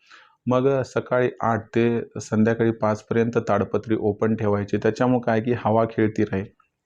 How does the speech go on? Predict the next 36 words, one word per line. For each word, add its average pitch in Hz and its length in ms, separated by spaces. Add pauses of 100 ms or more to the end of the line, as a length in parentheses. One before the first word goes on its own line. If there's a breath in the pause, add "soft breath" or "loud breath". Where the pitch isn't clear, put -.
(580)
सूर्यप्रकाश 107 720
आतमध्ये 107 380
प्रवेश 101 360
करेल - 260 (580 loud breath)
आणि - 240
आतमध्ये 117 480
असणारा 113 400
जो 110 240
ओलावा 107 500
आहे, 101 200
तो 131 240
त्या 117 180
ठिकाणी 104 440
निघून 101 420
जाईल, 104 260
जो 113 200
वास 110 260
वगैरे 107 280
अमोनिया 104 460
आहे, 113 140
तो 131 80
पण 117 200
निघून 98 340
जाईल. 98 140
यामुळं 113 380
खूप - 300
फायदा 92 240
होतो. 95 300 (520 loud breath)
पण 127 120
एक 135 240
गोष्ट 127 260
लक्षात 107 440
घ्यावा, 104 360 (240)
घ्या-, 104 280
घ्यायला 107 260
पाहिजे 104 400